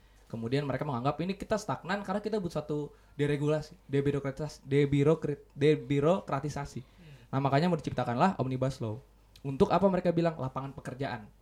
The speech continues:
Speaker 1: Supaya nanti ekonomi nambah jadi tujuh persen, pekerjaan dua juta tercipta.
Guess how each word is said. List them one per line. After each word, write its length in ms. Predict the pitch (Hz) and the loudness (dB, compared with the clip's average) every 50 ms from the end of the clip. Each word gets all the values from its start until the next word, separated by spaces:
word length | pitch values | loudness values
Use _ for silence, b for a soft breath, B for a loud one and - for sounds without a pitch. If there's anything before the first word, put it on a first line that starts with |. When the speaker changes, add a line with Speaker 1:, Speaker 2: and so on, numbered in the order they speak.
| _ _ _ | _ _ _
Speaker 1:
Supaya 640 | - - - - - 113 113 123 143 151 151 156 151 151 - _ - 117 | -20 -16 -10 -8 -6 -4 -2 0 0 2 0 0 -2 -6 -12 _ -14 -12
nanti 320 | 113 113 - 147 147 147 - - _ _ _ _ | -10 -6 -6 -4 -4 -6 -8 -12 _ _ _ _
ekonomi 480 | - 131 - 117 120 123 131 143 143 139 - - | -12 -10 -8 -8 -8 -8 -8 -8 -10 -10 -12 -12
nambah 240 | 120 117 117 113 | -12 -10 -8 -8
jadi 160 | 113 117 113 117 | -8 -8 -10 -10
tujuh 160 | - 113 123 | -10 -10 -6
persen, 400 | - 127 123 - 139 127 120 117 - _ _ - - | -6 -6 -4 -4 -4 -4 -4 -6 -12 _ _ -16 -14
pekerjaan 400 | 120 120 117 123 120 127 131 135 | -12 -12 -10 -8 -8 -8 -6 -8
dua 160 | 127 123 120 | -8 -10 -10
juta 240 | 127 123 - 131 - | -10 -8 -6 -6 -6
tercipta. 480 | - - 120 - - - - - - | -8 -10 -14 -16 -16 -16 -18 -18 -18